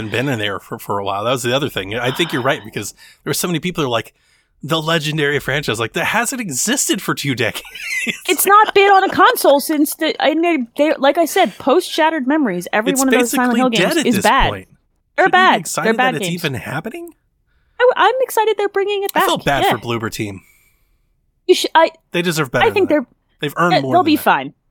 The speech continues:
Speaker 2: They're gonna show it. They're gonna show, they're gonna put their money where their mouth is on this, I think. They don't care what people on the internet are yapping about. They're gonna try to put out a product that they're proud of, and I think that that's every dev is what they try to do.
Speaker 1: Hopefully Konami
Speaker 2: And, like,
Speaker 1: gives them the budget to let them really do it.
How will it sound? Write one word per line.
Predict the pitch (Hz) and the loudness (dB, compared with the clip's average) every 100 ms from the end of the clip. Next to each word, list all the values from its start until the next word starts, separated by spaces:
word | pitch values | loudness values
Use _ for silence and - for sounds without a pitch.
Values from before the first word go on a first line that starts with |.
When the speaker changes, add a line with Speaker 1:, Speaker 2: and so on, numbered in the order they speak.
| _ | _
Speaker 2:
They're | 277 349 | 4 4
gonna | 339 330 339 | 2 2 0
show | - 226 226 | 2 4 4
it. | 214 | 2
They're | 240 254 | 0 2
gonna | 254 | 2
show, | 233 - 202 | 0 2 2
they're | 190 | 2
gonna | 233 226 | 0 -2
put | 247 | -2
their | 202 | -2
money | 190 180 | -2 -2
where | 170 | -2
their | 156 | -2
mouth | 156 151 156 | -2 -4 -4
is | 156 | -4
on | 147 | -4
this, | 147 143 | -4 -4
I | 151 | -4
think. | 147 151 | -4 -4
They | 160 233 | 0 2
don't | 240 | 2
care | - 160 147 | 0 0 0
what | - | -4
people | 180 170 | -4 -2
on | 165 | 0
the | 156 | -2
internet | 151 151 147 | 0 0 0
are | 147 | -2
yapping | 139 139 - | -4 -4 -6
about. | - - | -6 -4
They're | 202 | -2
gonna | 208 226 | 2 2
try | 226 214 | 4 2
to | 208 | 4
put | 214 | 4
out | 185 | 4
a | 175 | 2
product | 208 190 175 170 | 2 2 2 0
that | |
they're | 165 | -2
proud | 156 151 147 | -2 0 2
of, | 151 | 2
and | 151 | 0
I | |
think | 170 160 | 0 -2
that | 156 | -2
that's | 151 147 - | -6 -6 -2
every | 180 165 175 | -2 0 -2
dev | 156 139 139 - - - | 0 0 -2 -10 -14 -12
is | 170 | -6
what | 143 | -4
they | 143 | -4
try | 131 131 | -4 -6
to | 135 | -6
do. | - - | -8 -2
Speaker 1:
Hopefully | 180 - 160 | -2 -2 -6
Konami | - 131 | -4 0
Speaker 2:
And, | 202 | 2
like, | 220 | 2
Speaker 1:
gives | 170 | 0
them | 120 110 | -6 -10
the | 104 | -6
budget | 107 107 - _ _ _ | -6 -8 -12 _ _ _
to | 113 | -10
let | 110 | -10
them | 110 107 | -10 -12
really | 110 107 | -10 -10
do | 107 | -12
it. | 104 | -14